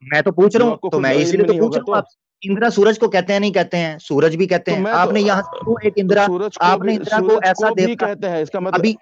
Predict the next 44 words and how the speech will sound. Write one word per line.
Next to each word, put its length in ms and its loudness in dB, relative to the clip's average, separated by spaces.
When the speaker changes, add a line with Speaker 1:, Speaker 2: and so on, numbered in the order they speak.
Speaker 1:
अभी 180 2
मैं 120 2
देवता 300 0
पे 100 4
नहीं 140 2
आया, 240 0
अभी 160 2
मैं 140 2
देवता 280 2
पे 120 2
नहीं 140 0
आया, 260 -2
अब 120 -2
फिर 140 2
आप 120 2
मुझे 180 0
कहेंगे, 340 0
Speaker 2:
हम्म। 140 -10
Speaker 1:
इसीलिए 400 -2
आपको 200 -2
आर्य 220 4
समाजी 320 0
पसंद 360 -4
नहीं 180 -2
है, 140 -8
क्योंकि 220 -2
आपकी 280 0
मूर्ति 260 0
पूजा 220 2
वो 60 2
चलने 260 0
नहीं 100 0
देते। 300 -2
इंदिरा 240 4
सूरज 280 2
को 100 0
कहते 260 -2
हैं, 300 -4
देवता 420 2
के 160 2
को 120 0
पचास 400 0
माने 260 0
हैं, 260 -6